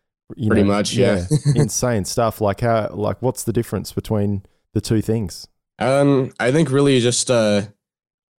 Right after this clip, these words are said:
Speaker 2: definitely, like, when, 'cause when we, we did our shows together, like, we played in, uh, it was Rochester, uh,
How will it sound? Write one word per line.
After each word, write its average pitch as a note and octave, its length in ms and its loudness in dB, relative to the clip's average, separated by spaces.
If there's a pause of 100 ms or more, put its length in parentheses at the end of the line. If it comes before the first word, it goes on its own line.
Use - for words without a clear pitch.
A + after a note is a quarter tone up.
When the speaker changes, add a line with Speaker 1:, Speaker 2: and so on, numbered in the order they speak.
(300)
Speaker 2:
definitely, C3 520 2
like, G#2 260 2
when, G#2 520 2
'cause A2+ 220 -4
when A#2 160 2
we, B2 140 4
we B2 120 2
did C3 120 2
our A#2 120 2
shows A2 300 -2
together, G#2+ 340 -2
like, F#2+ 180 -4
we G2+ 80 -4
played G#2 280 0
in, G2 140 0
uh, F#2 180 0
it F2+ 100 2
was F2 200 0
Rochester, G2+ 880 0
uh, E2+ 300 0